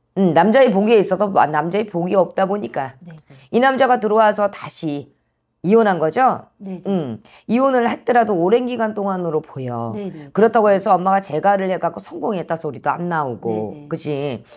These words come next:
Speaker 1: 그러다 보니까 남자의 복이 없니 있니 그걸 따진다면 남자의 복이 없어.
Speaker 2: 네.
Speaker 1: 그리고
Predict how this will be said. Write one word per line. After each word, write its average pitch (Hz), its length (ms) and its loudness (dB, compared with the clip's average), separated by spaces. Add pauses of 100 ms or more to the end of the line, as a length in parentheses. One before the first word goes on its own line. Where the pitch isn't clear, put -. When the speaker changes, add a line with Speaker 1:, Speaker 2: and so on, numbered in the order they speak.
(200)
Speaker 1:
그러다 208 180 2
보니까 190 420 2 (220)
남자의 254 360 2
복이 220 300 0
없니 220 380 2
있니 202 240 -2
그걸 180 200 -4
따진다면 190 480 -4
남자의 127 420 -6
복이 170 320 -4
없어. - 400 -8 (120)
Speaker 2:
네. 143 280 -18 (520)
Speaker 1:
그리고 233 500 4